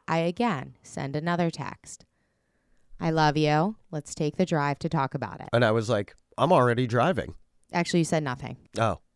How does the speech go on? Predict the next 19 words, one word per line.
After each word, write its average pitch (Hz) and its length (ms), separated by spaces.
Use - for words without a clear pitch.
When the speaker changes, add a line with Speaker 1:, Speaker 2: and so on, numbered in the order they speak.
Speaker 2:
my 104 200
bad. 92 320
Speaker 1:
Yeah, 196 200
'cause 202 140
I 180 300
made 202 360
sure 180 580
to 151 500
reach 165 280
out 160 200
to - 120
you 156 200
again 147 580
before 170 300
you 151 120
had 143 100
left 139 180
the 131 100
area. 131 440